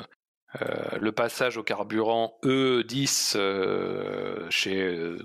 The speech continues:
côté du, du bloc Honda avait visiblement absolument pas été, euh, c'était absolument pas traduit par une perte de performance. Au contraire, ça avait été, euh, tout à fait bien encaissé, euh,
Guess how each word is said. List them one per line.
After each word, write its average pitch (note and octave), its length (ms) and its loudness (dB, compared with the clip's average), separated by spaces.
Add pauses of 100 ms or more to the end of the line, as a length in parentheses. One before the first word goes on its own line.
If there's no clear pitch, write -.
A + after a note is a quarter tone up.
côté G#2+ 360 2
du, G2 260 -8
du G2 120 -6
bloc G#2+ 320 0
Honda G#2+ 300 2
avait G#2 240 0
visiblement G2 640 -2
absolument G2+ 500 -2
pas A2+ 320 0
été, G#2+ 300 -6
euh, F#2+ 100 -10 (440)
c'était - 260 2 (140)
absolument D#3+ 420 2
pas D#3 120 4
traduit C#3 300 0
par C3 180 2
une A2+ 100 -4
perte A#2 200 0
de A2+ 80 -2
performance. A2 600 0
Au A2 40 0
contraire, G#2 360 -2
ça G#2+ 100 0
avait F#2 140 2
été, G#2+ 220 0
euh, F2+ 120 0
tout - 200 -8
à G2+ 100 0
fait A2 200 0
bien G#2+ 240 -2
encaissé, A2+ 580 0
euh, G2+ 140 -6